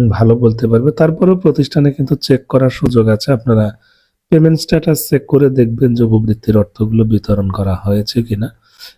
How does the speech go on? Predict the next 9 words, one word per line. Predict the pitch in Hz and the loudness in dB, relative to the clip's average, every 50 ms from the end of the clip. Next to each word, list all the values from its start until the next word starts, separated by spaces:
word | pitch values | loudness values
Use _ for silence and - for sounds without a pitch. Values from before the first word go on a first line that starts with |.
| _ - | _ -2
আর | 135 123 | -2 -2
সে | - - 165 147 | 0 0 -2 -2
সংক্রান্ত | - - 143 139 131 - 151 139 139 - | 0 0 -2 0 0 0 -2 -2 0 0
আপডেট | 160 143 127 123 - 139 131 - _ | 0 0 0 0 -2 -2 -4 -2 _
পেলে | - 139 131 147 160 | -2 0 0 0 -2
সেটিও | - - 151 120 117 131 123 123 | -2 0 -2 0 2 2 2 2
আপনাদেরকে | 120 120 - 120 110 113 113 107 107 - - 110 | 0 -2 -4 -4 -4 -2 -2 -4 -4 -2 -2 -2
জানিয়ে | 107 110 101 101 101 98 98 | 0 0 0 -2 -2 -2 -2
দেওয়ার | 95 98 98 95 92 | -2 -2 -2 -2 -4